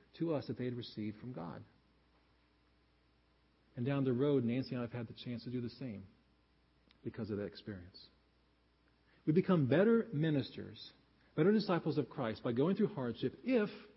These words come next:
we let God use the situation to do so, and if we don't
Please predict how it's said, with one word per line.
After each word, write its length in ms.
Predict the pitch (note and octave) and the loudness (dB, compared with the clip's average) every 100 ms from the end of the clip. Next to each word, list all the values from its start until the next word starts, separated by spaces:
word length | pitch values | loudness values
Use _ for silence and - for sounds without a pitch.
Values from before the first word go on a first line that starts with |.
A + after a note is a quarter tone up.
| _ _ _ _ _ _ D3+ | _ _ _ _ _ _ 4
we 160 | E3 | 8
let 240 | D#3 D3+ - | 10 8 4
God 320 | C3+ B2 A2+ | -2 -2 -2
use 320 | A2 B2 A#2+ | 0 2 2
the 60 | - | -2
situation 600 | A#2+ - G#2+ G#2+ - A2 | -6 -6 -2 -2 -4 -6
to 80 | G#2 | -6
do 180 | G#2+ | -6
so, 320 | F#2+ F#2+ F#2 G#2 _ _ _ - - | -8 -10 -10 -12 _ _ _ -14 0
and 140 | C#3 | 4
if 140 | G3 F#3+ | 6 6
we 60 | |
don't 220 | F3+ F3+ | 6 4